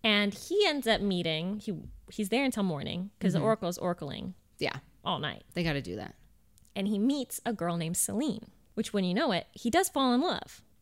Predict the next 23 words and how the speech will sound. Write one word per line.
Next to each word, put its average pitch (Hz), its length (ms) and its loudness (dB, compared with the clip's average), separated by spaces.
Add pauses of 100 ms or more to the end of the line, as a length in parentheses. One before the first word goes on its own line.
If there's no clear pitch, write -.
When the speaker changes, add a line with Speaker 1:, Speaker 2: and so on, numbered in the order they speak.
Speaker 1:
Oh, 190 180 6
Speaker 2:
Mm-hmm. 156 160 -2
Speaker 1:
oh, 240 140 -2
did 214 220 -8
you 233 80 -4
just 226 240 -8 (120)
g-, - 120 -18 (160)
gesture 208 480 -6
towards 208 400 -6
the 196 160 -6
sky 208 600 -2
where 208 140 4
Speaker 2:
Oh, 165 40 2
I - 20 -2
Speaker 1:
perhaps 147 280 0
the 220 100 0
Speaker 2:
did. 226 80 4
Speaker 1:
moon 220 300 4
Speaker 2:
I - 120 8
Speaker 1:
is? 190 120 6
Speaker 2:
may 214 300 10
have. 262 640 8
Speaker 1:
Oh. 254 880 10